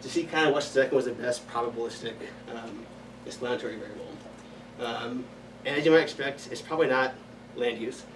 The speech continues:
And actually one variable kept, kept popping up as the most, uh, significant and important factor for both male and female and female to male reversal. And that was temperature.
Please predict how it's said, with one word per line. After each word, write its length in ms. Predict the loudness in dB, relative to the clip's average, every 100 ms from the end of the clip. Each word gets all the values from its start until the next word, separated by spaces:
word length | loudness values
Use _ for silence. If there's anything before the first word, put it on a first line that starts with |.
| -16 -16 -10 -2
And 80 |
actually 180 | 2 4
one 320 | 4 6 6
variable 340 | 8 8 8 4
kept, 400 | 2 2 0 -4
kept 180 | -8 0
popping 300 | 2 2 0
up 120 | 2
as 120 | 2
the 80 | 4
most, 420 | 4 4 -2 -6
uh, 140 | -4
significant 540 | -4 -2 0 2 4 6
and 100 | 6
important 400 | 4 2 2 0
factor 500 | -2 0 4 4 4 -2 -14 -14 -2
for 100 | 4
both 200 | 4 4
male 180 | 4 2
and 80 |
female 400 | 2 4 6 4
and 160 | 4 0
female 320 | 0 0 0
to 80 | -2
male 160 | -4 -6
reversal. 440 | -6 -6 -6 -10 -12 -14 -16 -16 -14 -14 -14 -14 -14 -14 -12 -4
And 100 | 2
that 80 |
was 160 | 4 4
temperature. 380 | 2 0 -2